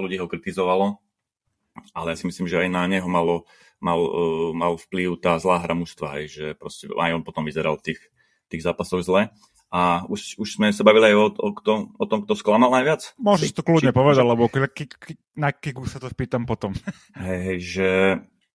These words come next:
Speaker 1: eh, nemôžem povedať, že bol najhorší hráč sezóny, ale najviac ma sklamal Fabinho. Pretože tie výkony, čo podával, eh, sezóny predtým,
Speaker 2: Mhm.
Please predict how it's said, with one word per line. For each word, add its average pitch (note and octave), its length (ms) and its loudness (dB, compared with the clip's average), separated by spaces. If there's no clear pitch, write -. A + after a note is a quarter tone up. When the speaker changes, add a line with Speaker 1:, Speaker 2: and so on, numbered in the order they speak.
Speaker 1:
eh, G2+ 240 0
nemôžem D3+ 240 4
povedať, C3 240 4
že A2 40 6
bol A2 120 8
najhorší G#2 320 6
hráč G2 240 4
sezóny, G2 400 2
ale G2 320 2
najviac B2+ 320 4
ma G#2+ 120 2
sklamal G#2 360 4
Fabinho. F2 400 4
Pretože G#2 480 2
tie B2 240 4
výkony, A#2+ 320 2
čo A2 80 -4
podával, G#2 560 6
eh, - 20 -8
sezóny A2 320 2
predtým, G2 480 2
Speaker 2:
Mhm. G#2 240 -8